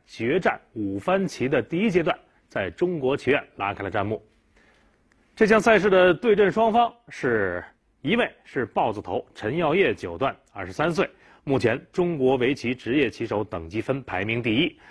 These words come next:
另外一位是九零后的新锐小将，二十一岁的周瑞阳五段。第一局，周瑞阳直白半目险胜，隔日再战，陈耀烨在重压之下早早出现了误算，结果中盘败北。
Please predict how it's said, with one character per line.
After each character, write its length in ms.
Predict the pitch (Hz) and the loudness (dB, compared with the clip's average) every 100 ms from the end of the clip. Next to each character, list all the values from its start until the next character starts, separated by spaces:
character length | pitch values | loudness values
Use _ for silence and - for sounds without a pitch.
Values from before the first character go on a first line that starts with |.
| - - | -20 -2
另 160 | 247 | 2
外 140 | 247 220 | 4 4
一 80 | 202 | 4
位 180 | 214 - | 0 -4
是 260 | - 156 | -2 -2
九 320 | 113 - 98 90 | -2 -4 -2 -4
零 160 | 107 | -6
后 140 | 117 113 | -2 -2
的 180 | 95 90 | 0 -4
新 320 | - 208 202 | -2 -2 2
锐 220 | 196 104 | 2 0
小 280 | - 85 80 | -2 -10 -2
将， 200 | 190 170 _ _ | -2 -2 _ _
二 180 | 110 92 | -8 -8
十 160 | - 110 | -6 -4
一 100 | 123 | -2
岁 140 | 120 | -2
的 260 | 98 98 95 | -2 -2 -4
周 340 | - 180 175 | -2 2 2
瑞 240 | 175 156 98 | 4 2 0
阳 240 | 98 131 | -2 -2
五 140 | 135 101 | -4 -2
段。 120 | 131 - _ _ - - - | -2 -4 _ _ -20 -20 2
第 140 | 226 | 2
一 40 | 226 | 4
局， 260 | 185 202 _ _ | 2 -2 _ _
周 180 | 233 | 4
瑞 140 | 220 170 | 6 6
阳 240 | 151 202 | 2 -2
直 220 | - 160 | -6 -6
白 280 | 185 120 160 | -2 -2 -2
半 300 | 165 240 202 | -2 0 0
目 260 | 147 202 143 | 0 -2 -2
险 280 | - 95 90 | -2 -6 -2
胜， 180 | 165 - _ _ _ _ | -2 -2 _ _ _ _
隔 120 | 196 | 4
日 120 | 269 | 4
再 160 | 233 226 | 4 2
战， 160 | 180 - _ | 2 -2 _
陈 120 | - | -2
耀 140 | 185 190 | 0 2
烨 160 | 185 | 2
在 220 | 160 165 156 | 2 0 -2
重 320 | - 220 175 | 0 -2 0
压 180 | 208 202 | -2 -2
之 160 | 202 | -2
下 240 | 180 165 131 | -2 0 0
早 240 | 123 135 | 0 -2
早 180 | 131 107 | 0 -2
出 200 | 120 139 | 0 0
现 160 | 139 | 0
了 100 | 113 | 0
误 260 | 110 170 131 | -2 -2 -4
算， 280 | 107 233 170 - _ _ _ - _ _ _ _ | -2 -2 -2 -6 _ _ _ -20 _ _ _ _
结 140 | - 202 | 2 4
果 240 | 180 151 - | 4 0 -4
中 240 | - 254 220 | -2 0 0
盘 260 | 139 160 | 0 0
败 160 | 156 139 | 2 0
北。 220 | 101 92 | -2 -8